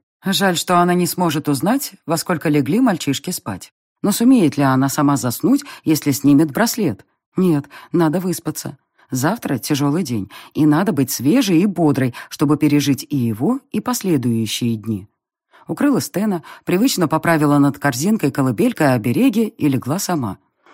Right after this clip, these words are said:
Чуть улыбнулась. Конор Трисмегиста поразил не однажды. Что теперь чувствует старый бродяга-эльф, когда смотрит на мальчишескую команду,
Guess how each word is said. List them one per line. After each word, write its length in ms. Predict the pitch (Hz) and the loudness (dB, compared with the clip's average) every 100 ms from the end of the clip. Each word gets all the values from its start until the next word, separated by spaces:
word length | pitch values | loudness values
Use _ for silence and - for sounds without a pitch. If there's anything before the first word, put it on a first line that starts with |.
| - _ | -20 _
Чуть 200 | 160 147 | 0 2
улыбнулась. 600 | 131 117 120 127 170 - _ - _ | 2 2 0 0 -2 -8 _ -20 _
Конор 300 | 254 294 185 | 4 4 4
Трисмегиста 760 | - 165 - 170 139 123 - | 0 -2 2 0 2 0 -2
поразил 440 | 131 139 135 240 247 | 0 0 2 2 4
не 120 | 220 | 4
однажды. 600 | 208 143 120 107 - - _ - - | 2 0 0 -2 -8 -14 _ -20 -18
Что 220 | - 185 | -4 -2
теперь 280 | 180 175 156 | 0 0 -2
чувствует 480 | - 196 - 160 147 | -2 -4 0 0 0
старый 320 | - 165 156 | 0 0 2
бродяга-эльф, 680 | 147 147 151 139 147 269 - - - | 0 2 2 2 2 0 -2 -16 -8
когда 240 | 139 135 | -4 -2
смотрит 420 | 131 214 285 180 | -2 0 0 0
на 80 | - | 4
мальчишескую 720 | 160 160 190 - 156 - 147 | 4 4 -2 -2 -4 0 0
команду, 500 | 151 151 262 277 139 | 2 2 4 4 2